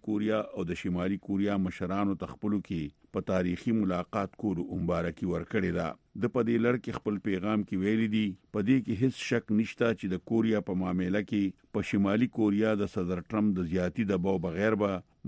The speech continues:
مونږ هغه ځای ته نه وای رسېدلی چې نن پکې مونږ ولاړ یو. دوی چې زمونږ په مقصد کې هیڅ تبدیلي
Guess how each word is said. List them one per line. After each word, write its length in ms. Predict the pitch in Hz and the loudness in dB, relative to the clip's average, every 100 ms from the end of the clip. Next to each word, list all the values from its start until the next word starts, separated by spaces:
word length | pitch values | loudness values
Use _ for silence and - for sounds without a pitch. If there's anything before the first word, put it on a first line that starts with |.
| 95 | 2
مونږ 420 | 107 95 - - | 4 4 0 -2
هغه 180 | 110 107 95 | 0 2 2
ځای 160 | 104 - | 0 0
ته 400 | 85 80 - 95 | -2 -4 -4 2
نه 140 | 113 131 | 6 6
وای 100 | 120 | 6
رسېدلی 500 | 107 104 95 95 90 85 - - | 2 0 0 2 0 0 -6 -4
چې 80 | 101 104 | 4 6
نن 200 | 98 82 - | 6 4 -2
پکې 220 | 92 87 92 | -8 -4 0
مونږ 140 | 95 90 87 | 2 2 2
ولاړ 260 | 95 90 82 85 | 2 2 2 0
یو. 180 | 82 87 - _ 101 107 | -2 -6 -12 _ 0 6
دوی 240 | 143 147 147 | 8 8 6
چې 160 | 131 117 | 6 6
زمونږ 200 | 117 143 131 | 8 6 6
په 100 | 113 104 | 4 4
مقصد 260 | - 127 - | 2 -2 0
کې 80 | 104 110 | 2 2
هیڅ 240 | 117 - 95 | 2 0 -2
تبدیلي 480 | 82 85 90 90 | 0 0 2 2